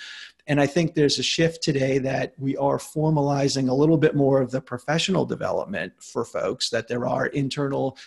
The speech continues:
you know, some organizations have internal training programs you can send out and, you know, sort of, you know, have a catalyst of some external training, but there's this formal professional training. And then, but let's talk a little bit about the personal piece. I mean, what is that intersection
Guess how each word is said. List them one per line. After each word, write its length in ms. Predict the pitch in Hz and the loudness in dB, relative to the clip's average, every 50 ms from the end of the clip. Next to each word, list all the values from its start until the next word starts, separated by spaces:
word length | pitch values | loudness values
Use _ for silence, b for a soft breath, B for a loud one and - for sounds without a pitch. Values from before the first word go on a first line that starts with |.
| B | B
you 120 | - 127 127 | -4 -2 -2
know, 60 | 123 | 0
some 280 | - - 120 123 139 143 | 0 0 2 2 4 4
organizations 720 | 143 143 147 151 135 135 147 156 147 - 151 147 139 - | 4 2 2 0 0 2 2 2 2 0 -2 -2 -2 0
have 180 | 143 139 - - | -2 -2 -2 -2
internal 440 | 139 147 151 156 160 160 156 151 147 | -2 -2 0 0 0 0 0 0 -2
training 320 | - 156 156 165 165 160 | -2 -2 0 0 0 0
programs 480 | - 135 127 - - 123 95 113 120 120 | 0 -2 -4 -4 -4 -6 -6 -6 -6 -6
you 80 | 123 | -8
can 160 | - - 131 131 | -8 -8 -6 -6
send 380 | - - 135 135 139 135 - - | -4 -2 -2 -2 -2 -2 -2 -2
out 320 | 131 135 135 139 139 - - | -2 0 0 0 -2 -4 -4
and, 480 | - 131 127 131 127 127 127 123 123 - _ - | -4 -4 -2 0 0 0 2 0 -2 -4 _ -4
you 100 | 143 127 | -4 -2
know, 120 | 120 110 | -2 -2
sort 220 | 123 - 135 123 127 | -4 -4 -4 -4 -4
of, 200 | 120 123 - - - - - _ _ - | -4 -4 -8 -12 -20 -20 -20 _ _ -14
you 80 | 143 143 | -12 -12
know, 60 | - | -10
have 240 | - 135 113 110 - | -8 -6 -6 -8 -8
a 40 | 123 | -10
catalyst 560 | - - 131 127 127 135 135 131 - - 127 | -4 -2 0 0 2 0 0 0 -2 -2 -2
of 120 | 123 123 | -2 0
some 220 | - 131 131 127 - | 0 0 0 0 0
external 500 | 135 143 - - - - 143 131 131 123 | -2 -4 -4 -4 -4 -4 -2 -2 -2 -4
training, 440 | - - - 143 139 127 113 117 127 | -4 -4 -2 -2 -2 0 -2 -2 -4
but 140 | 123 123 - | -4 -2 0
there's 180 | 147 143 - B B B B _ | -2 -2 -2 B B B B _
this 140 | 160 147 - | -2 -2 -2
formal 540 | - - 185 202 220 220 233 226 214 - - _ _ | -2 0 2 4 4 4 4 2 0 -2 -6 _ _
professional 720 | _ - 147 - - - 156 156 160 - - 175 160 156 151 | _ -14 -14 -14 -6 -2 -2 0 0 0 -2 -2 -2 -2 -4
training. 520 | - - 143 147 147 143 143 139 139 B B B B B B B B B B _ _ _ | -4 -4 -4 -2 0 0 0 -2 -2 B B B B B B B B B B _ _ _
And 100 | - 151 | 0 2
then, 280 | 170 196 220 214 220 - | 4 6 6 4 4 4
but 180 | - 170 - - | 0 0 2 2
let's 300 | 190 202 - - - - | 0 0 0 -4 -12 -12
talk 320 | - - 214 240 240 - | -4 0 0 0 0 0
a 20 | 240 | 0
little 140 | 226 202 185 | 0 2 2
bit 140 | 185 180 | 2 2
about 240 | 175 170 165 165 165 | 4 4 2 2 2
the 80 | 156 131 | -2 -4
personal 560 | - - - 160 185 196 - - 135 117 - | -4 -2 0 0 2 2 0 -2 -4 -4 -4
piece. 260 | - - - - - | -6 -4 -4 -2 -2
I 40 | 139 | 0
mean, 180 | 143 139 135 139 | 0 0 0 0
what 160 | 175 208 226 | 2 2 2
is 140 | 208 - - | 2 2 2
that 220 | 160 147 - - | 2 2 2 0
intersection 960 | 156 156 165 170 160 - - 127 - - - - 127 120 123 127 123 123 123 | 0 0 0 2 2 2 2 2 2 2 2 2 2 0 0 0 -2 -2 -4